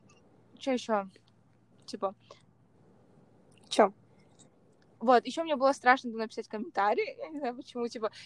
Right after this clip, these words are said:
Speaker 1: и вообще переписываться мне было страшно. Потом я начала, типа, писать комментарии, потому что любые, что хотела, типа, под какими-то постами, хоть где, и, типа, это вообще легко оказалось. Потом я начала еще переписываться с другими людьми, ну, фотографами.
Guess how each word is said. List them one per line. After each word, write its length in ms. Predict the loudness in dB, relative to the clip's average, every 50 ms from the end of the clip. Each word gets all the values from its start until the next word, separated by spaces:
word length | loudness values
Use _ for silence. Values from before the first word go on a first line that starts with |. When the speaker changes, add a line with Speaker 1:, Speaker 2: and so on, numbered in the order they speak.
| -8
Speaker 1:
и 100 | 0 2
вообще 220 | 2 2 0 -6 -4
переписываться 600 | -2 -2 -2 0 -2 -2 4 4 4 4 4 -2
мне 120 | -2 -2
было 160 | 0 -2 -4 -4
страшно. 380 | 0 0 0 0 0 -4 -12 -12
Потом 240 | -4 -2 -2 0 0
я 100 | 0 0
начала, 340 | 0 -2 -2 -2 -6 -6 -6
типа, 320 | -6 -8 -8 -8 -8 -8 -8 _ -20 -20 -20 -14 -10
писать 260 | 0 2 2 2 2
комментарии, 440 | 0 -6 -6 -2 2 4 6 6 4
потому 160 | 2 -2 -4
что 160 | -4 -2 -4 -2
любые, 420 | -2 -2 -4 -2 -2 -2 -2 -2
что 180 | -4 -6 -12 -10
хотела, 420 | -10 -12 -4 -2 -2 0 0 -4
типа, 200 | -6 -8 -10 -12
под 180 | -10 -10 -14 -14
какими-то 340 | _ -10 -8 -8 -8 -8 0
постами, 720 | 0 0 0 0 -2 2 6 6 6 6 4 2 -2 -2 -12 -20 -20 -20 _ _
хоть 120 | -2 -2
где, 340 | 0 2 4 4 6 6 4
и, 280 | 0 -2 -8 -10 -10 -12
типа, 240 | -14 -8 _ 2
это 120 | 2 2 2
вообще 200 | -2 -2 -2 -2
легко 260 | -6 -6 -4 _ -2 -2
оказалось. 520 | 0 -2 -6 -2 0 -2 -2 -2 -8 -18 _ _ -20 -20 -20 _ -6
Потом 240 | 0 2 2 0
я 80 | 2 0
начала 300 | -2 -2 0 0 2 2
еще 200 | 2 0 0 -4
переписываться 640 | -6 -4 -4 -4 -2 -2 -4 -4 -4 -6 -4 -4 -4
с 40 | -4
другими 280 | -4 -4 -4 -4 -2 -2
людьми, 280 | -4 -4 -2 -4 -4 -2 -2
ну, 140 | -2 -4 -4 -4 -4
фотографами. 680 | 0 2 2 0 0 -4 -8 -8 -10 -10 -10 -12 -16